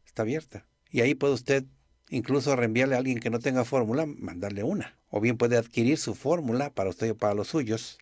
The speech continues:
para que la fórmula le llegue directamente hasta las puertas de su hogar, sin pagar flete, sin pagar envío, a lo que conviene. Además, la fórmula completa y recibida en casa en tiempo breve nos permite atacar rápidamente el padecimiento para que no se cronifique.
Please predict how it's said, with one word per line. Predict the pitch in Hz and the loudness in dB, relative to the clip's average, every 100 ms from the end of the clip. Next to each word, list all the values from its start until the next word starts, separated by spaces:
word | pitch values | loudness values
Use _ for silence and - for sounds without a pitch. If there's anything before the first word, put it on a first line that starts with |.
| _ | _
para | 113 107 | 0 0
que | 120 | 2
la | 117 101 | 0 0
fórmula | 151 151 123 123 | 0 0 0 -2
le | 104 | -2
llegue | 117 117 | -2 0
directamente | 101 117 - 107 117 117 | -2 -2 -4 -4 -2 -2
hasta | 98 - 95 | -4 -2 -4
las | 87 | -4
puertas | - 123 113 95 | -4 -4 -4 -8
de | 95 | -6
su | - | -2
hogar, | 104 101 143 - - - _ | -2 0 -2 -4 -8 -18 _
sin | - 135 123 | -4 -2 2
pagar | 131 143 | 4 4
flete, | 143 147 139 | 2 -2 0
sin | 127 117 | -2 0
pagar | 123 139 | 2 2
envío, | 131 139 151 | 2 2 2
a | |
lo | 101 | 0
que | 104 107 | -2 -2
conviene. | 113 110 139 131 - _ - | -2 0 0 -2 -10 _ -4
Además, | 113 113 120 | 0 2 2
la | 117 | 2
fórmula | 123 120 110 | 0 0 0
completa | 107 104 92 127 127 | 0 -4 -2 -2 -2
y | |
recibida | 104 90 101 110 | -4 -4 -4 -2
en | 110 | -2
casa | - 120 117 101 | -2 -2 -2 -6
en | 87 | -6
tiempo | 104 101 117 | -6 0 2
breve | 127 110 131 135 - _ | 2 2 0 -6 -14 _
nos | 107 - | -6 -2
permite | 113 110 127 139 123 90 87 _ - | 0 2 0 0 -2 -2 -8 _ -10
atacar | 120 - 113 139 | -4 -2 0 0
rápidamente | 135 131 113 127 131 | 0 -2 -2 -2 -2
el | 113 | -2
padecimiento | 113 110 107 123 170 175 127 | 0 0 -2 -4 -4 -4 -4
para | 104 | -4
que | 98 101 | -4 -6
no | 101 104 107 _ _ _ | -6 -6 -10 _ _ _
se | - 110 | -6 -4
cronifique. | 110 110 107 131 127 - | -2 -2 -4 -6 -6 -20